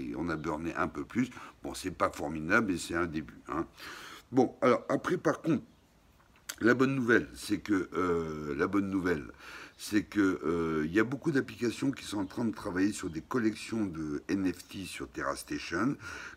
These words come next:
Luna Sapien. Alors, allez sur ma page Twitter, je vous ai mis le lien, hein, Made in Shiba. Euh, vous pouvez aussi liker ma page Twitter,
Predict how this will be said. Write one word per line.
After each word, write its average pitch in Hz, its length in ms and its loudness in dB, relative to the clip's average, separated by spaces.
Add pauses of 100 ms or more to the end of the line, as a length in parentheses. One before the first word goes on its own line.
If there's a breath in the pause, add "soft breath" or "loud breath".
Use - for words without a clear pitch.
(120)
Luna 85 300 2
Sapien. 98 400 0
Alors, 92 260 2
allez 135 160 2
sur 123 200 -4
ma 117 100 2
page 113 260 -4
Twitter, 113 400 -2
je 87 60 -4
vous 82 180 -4
ai 82 60 0
mis 92 160 -2
le 80 140 0
lien, 82 340 2
hein, 85 240 0
Made 85 380 0
in 76 120 -8
Shiba. 80 460 -2 (580 loud breath)
Euh, 85 180 4
vous 80 120 -6
pouvez 101 220 2
aussi 90 200 -2
liker 85 320 0
ma 73 180 -2
page 80 280 -2
Twitter, 80 400 -2